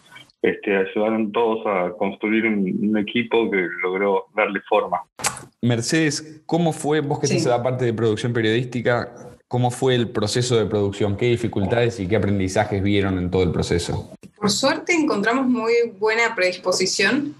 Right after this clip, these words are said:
Speaker 3: de los periodistas en Clarín, que quizás ese era como nuestro principal temor porque estábamos invitándolos a hacer algo que es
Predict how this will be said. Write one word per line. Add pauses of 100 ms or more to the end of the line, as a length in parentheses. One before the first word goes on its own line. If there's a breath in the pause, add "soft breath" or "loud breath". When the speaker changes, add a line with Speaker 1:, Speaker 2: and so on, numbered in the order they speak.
Speaker 3:
de
los
periodistas
en
Clarín,
que
quizás
ese
era
como
nuestro
principal
temor
porque
estábamos
invitándolos
a
hacer
algo
que
es